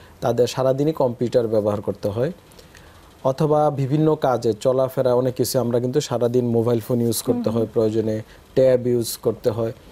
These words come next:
Speaker 1: এই সকল কাজে দেখা যায় যে আমাদের প্রায় যে এখন কিন্তু প্রতিনিয়তই ঘাড়ের রোগীর সংখ্যা বেড়েই চলছে, এবং
Speaker 2: মানে প্রয়োজনে তো আমরা ব্যবহার করছি, অপ্রয়োজনেও অনেক সময়, আহ, দেখা যায় যে বেশি ব্যবহার করা হয়, যার ফলে কিন্তু এই ঘাড় ব্যথার সমস্যাটা ইদানিং খুব বেড়ে গেছে।
Speaker 1: বেড়ে গিয়েছে, এবং যেটা হচ্ছে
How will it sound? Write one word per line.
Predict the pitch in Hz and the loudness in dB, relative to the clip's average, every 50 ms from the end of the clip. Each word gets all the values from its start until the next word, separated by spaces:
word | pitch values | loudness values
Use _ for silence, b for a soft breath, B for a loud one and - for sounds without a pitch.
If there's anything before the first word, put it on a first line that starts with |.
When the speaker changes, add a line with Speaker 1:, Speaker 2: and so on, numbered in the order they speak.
| B B B B B B - - - | B B B B B B -18 -4 -2
Speaker 1:
এই | 151 143 | -2 0
সকল | - - 151 - 180 190 | 0 -2 -2 -2 -4 -2
কাজে | - 170 143 139 139 147 156 | -2 0 0 0 2 2 2
দেখা | 143 135 127 - 131 | 2 2 0 0 0
যায় | 131 135 135 135 | 2 2 2 2
যে | 143 160 | 2 0
আমাদের | 147 127 127 123 127 123 | 2 2 2 2 2 2
প্রায় | - - 131 127 127 127 120 | 2 2 2 2 2 0 0
যে | 120 127 123 123 123 - | 0 2 2 2 2 0
এখন | 120 113 - 120 120 | -2 -4 -4 -4 -4
কিন্তু | 117 123 123 120 131 120 | -4 -4 -2 -2 -2 -2
প্রতিনিয়তই | - - 143 135 - 156 151 151 147 147 143 143 - 151 156 | 0 0 -2 0 0 0 2 4 2 2 2 0 0 0 0
ঘাড়ের | 139 123 110 113 127 131 127 | 0 -2 0 2 2 2 2
রোগীর | 120 127 123 123 131 | 2 0 -2 -2 -4
সংখ্যা | - - 123 120 120 151 151 | -4 -4 -6 -4 -2 -2 0
বেড়েই | 139 120 113 110 113 110 | 2 2 2 2 2 0
চলছে, | 101 - 113 104 95 - - 113 | 0 0 -2 -2 0 -2 -2 -2
এবং | 113 120 127 | 0 0 0
Speaker 2:
মানে | - 262 262 | 0 0 -2
প্রয়োজনে | - - 302 302 320 320 269 359 370 381 427 | 0 2 2 4 4 4 2 2 2 2 0
তো | 415 453 415 | 0 2 0
আমরা | 381 349 320 320 | 2 2 2 2
ব্যবহার | 294 247 247 247 240 240 294 285 277 | 2 2 2 0 0 0 -2 -2 0
করছি, | - 269 247 247 - - - 277 | 2 0 0 0 -2 -2 2 4
অপ্রয়োজনেও | 254 247 247 247 294 311 311 269 330 330 311 330 339 | 4 4 2 2 0 0 0 2 2 2 2 2 4
অনেক | 330 294 285 285 | 4 4 2 2
সময়, | - - 277 262 262 254 254 254 | 2 0 0 2 2 2 0 -2
আহ, | - - - - - - - 240 233 | -4 -12 -20 -20 -20 -10 -4 -2 0
দেখা | 220 233 233 233 - 262 | 2 2 0 0 -2 -2
যায় | 233 240 233 | 0 0 0
যে | 220 233 233 233 | 2 2 2 2
বেশি | 226 - 202 190 233 226 - 285 | 2 0 -2 0 0 0 0 0
ব্যবহার | 226 233 214 202 214 214 208 196 | 0 0 0 0 -2 -4 -4 -2
করা | - 185 185 185 | 0 0 0 0
হয়, | 190 196 190 190 | 0 0 0 0
যার | 208 208 208 214 | 0 0 0 0
ফলে | - 254 247 247 | 0 0 0 0
কিন্তু | 240 - 240 240 226 240 | 0 0 -2 0 2 2
এই | 233 233 | 2 2
ঘাড় | - 202 226 220 220 | 0 0 0 0 2
ব্যথার | 214 220 220 - - 240 233 226 | 2 0 0 0 0 0 0 0
সমস্যাটা | - - 247 214 220 226 - - 233 220 - | -2 -2 -2 -2 -2 -4 -2 -2 -2 0 0
ইদানিং | 233 226 214 240 240 247 247 | 0 2 2 2 2 2 0
খুব | 240 - - 339 277 | -2 -2 -2 -2 -2
বেড়ে | 220 214 208 190 185 180 | 0 0 2 2 2 2
গেছে। | 175 131 123 123 | 2 2 2 4
Speaker 1:
বেড়ে | 123 - 107 | 2 2 0
গিয়েছে, | 113 107 101 - 120 | 0 0 0 0 0
এবং | 117 123 143 151 160 165 | 0 2 2 2 2 2
যেটা | 143 139 139 143 156 | 2 0 2 2 2
হচ্ছে | 156 156 - - 160 165 175 | 2 0 2 2 2 2 2